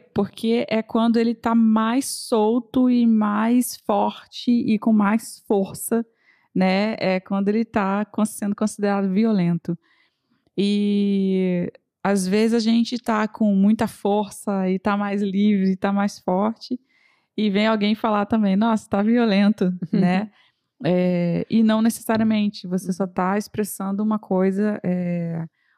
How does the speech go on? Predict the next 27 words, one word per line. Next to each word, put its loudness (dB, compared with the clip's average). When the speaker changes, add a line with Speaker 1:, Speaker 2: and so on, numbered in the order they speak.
Speaker 1:
uma 2
força -4
sua, -6
um, -8
uma, -2
uma 0
potência -2
sua. -6
Speaker 2:
Uhum. -12
Speaker 1:
Tirando 0
violências -2
contra -2
as -2
pessoas, -2
né, 2
dessa, -2
desses 0
e-, 2
exemplo, 0
mas 0
o 0
quanto -2
que -2
a 4
gente 0
não 2
cria, 0